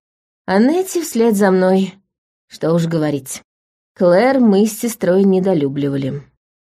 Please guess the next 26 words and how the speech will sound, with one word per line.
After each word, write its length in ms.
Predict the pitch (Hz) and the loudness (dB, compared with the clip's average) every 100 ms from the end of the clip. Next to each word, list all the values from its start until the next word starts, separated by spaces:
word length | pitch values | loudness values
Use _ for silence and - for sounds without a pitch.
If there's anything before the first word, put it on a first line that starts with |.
| _ - | _ -4
"А 120 | 190 | 2
если 280 | 196 226 214 | 4 4 0
серьезно, 640 | 202 202 202 285 247 170 | 2 4 4 4 0 -2
она 220 | - 151 226 | -2 -4 -4
права", — 480 | - 208 151 131 131 _ _ _ - | -2 -2 -2 -8 -12 _ _ _ -16
сказала 400 | - 190 175 170 | -4 0 2 2
я, 160 | 160 | 0
отсмеявшись. 760 | 160 - 170 160 151 - 165 - _ _ _ _ _ | 0 -2 -2 -2 -4 -8 -12 -14 _ _ _ _ _
"Надо 300 | - 269 339 | -2 0 2
поторапливаться. 840 | 370 339 311 311 214 165 170 - 165 - _ _ _ | 0 0 0 0 0 -2 -4 -8 -10 -12 _ _ _
Хорошо, 400 | - 175 180 254 | -6 -4 -2 -4
что 160 | 254 240 | 0 0
вещи 320 | 185 208 233 | 2 0 0
уже 180 | 170 165 | -2 -2
собраны". 640 | 170 160 160 160 170 - _ _ _ _ _ | -2 -4 -2 -2 -2 -6 _ _ _ _ _
Я 300 | 185 160 160 | -2 0 0
посмотрела 600 | 156 165 175 165 170 180 | -2 -4 -2 0 0 2
на 100 | 170 | 2
большой 420 | 165 160 160 180 | 0 -2 -2 -2
чемодан 680 | 170 - 165 151 151 196 202 - _ _ | -2 -2 -4 -2 -2 -2 -4 -10 _ _
из 160 | 190 | -6
потертой 560 | 190 202 202 294 285 247 | -2 -2 -2 -4 -2 -2
от 80 | 220 | -4
старости 500 | - 226 226 214 220 | -4 -4 -4 -4 -6
коричневой 600 | 214 202 202 208 196 196 | 0 0 0 0 2 0
кожи. 460 | 190 170 165 180 | 0 0 0 -2